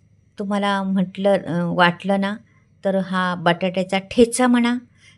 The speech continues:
किंवा बटाट्याची भाजी म्हणा, काहीही म्हणू शकता तुम्ही, फार छान लागते. मात्र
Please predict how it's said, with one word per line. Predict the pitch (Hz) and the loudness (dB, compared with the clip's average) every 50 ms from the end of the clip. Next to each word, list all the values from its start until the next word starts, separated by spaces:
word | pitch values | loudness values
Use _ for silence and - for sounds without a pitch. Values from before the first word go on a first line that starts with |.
| _ _ - | _ _ -8
किंवा | 202 190 190 | -4 -2 0
बटाट्याची | 175 185 185 180 190 180 185 185 180 - 185 | 0 0 0 0 -2 -4 -4 -4 -4 -4 -4
भाजी | 202 196 214 175 214 240 | -2 0 0 2 2 2
म्हणा, | 233 233 220 226 240 254 - _ _ _ _ - | 2 2 0 0 -4 -6 -8 _ _ _ _ 0
काहीही | 220 208 202 190 220 233 | 0 2 2 2 2 2
म्हणू | 233 226 214 196 196 | 2 2 2 0 0
शकता | 190 202 196 196 - 196 | 0 -2 -4 -6 -6 -8
तुम्ही, | 190 190 190 196 208 - _ _ _ - | -6 -6 -6 -8 -8 -10 _ _ _ -8
फार | - 208 202 202 190 - - | -2 -2 -2 -2 -2 -4 -4
छान | 196 185 185 | -2 -2 0
लागते. | 180 180 175 - - 175 | 0 -2 -2 -4 -6 -4
मात्र | 175 165 156 156 | -4 -4 -4 -6